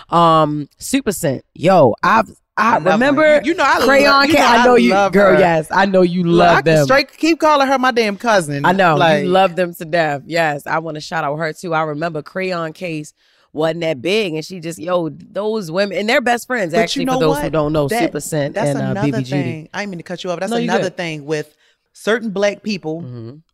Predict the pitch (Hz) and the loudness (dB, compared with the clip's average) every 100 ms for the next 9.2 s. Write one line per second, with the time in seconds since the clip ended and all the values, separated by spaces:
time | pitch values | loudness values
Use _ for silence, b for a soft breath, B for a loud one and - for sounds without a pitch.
0 | _ _ - 156 165 160 185 165 170 165 | _ _ -10 -6 -2 -4 -6 -6 -6 -6
1 | 147 135 147 139 123 117 151 156 - 170 | -8 -8 -8 -8 -12 -12 -6 -6 -4 -4
2 | 151 139 - 143 147 - 170 190 196 202 | -4 -6 -8 -2 -2 -2 -4 -2 -2 -2
3 | 185 196 208 202 233 185 165 151 190 254 | -4 -8 -8 -14 -12 -6 -2 -2 -2 -2
4 | 170 151 156 165 185 180 165 - 185 165 | -4 -4 -6 -4 -4 -4 -4 -6 -12 -8
5 | 170 151 143 139 _ _ _ _ 139 190 | -6 -6 -6 -10 _ _ _ _ -4 -2
6 | 185 170 170 - 151 - 247 254 160 156 | -2 -4 -8 -8 -8 -4 -4 -2 -4 -6
7 | 123 151 190 _ - 170 165 - 160 151 | -8 -10 -12 _ -6 -4 -4 -4 -4 -4
8 | 156 196 208 208 165 156 151 - - 180 | -4 -2 -2 -4 -10 -10 -14 -16 -12 -10
9 | 165 151 | -8 -10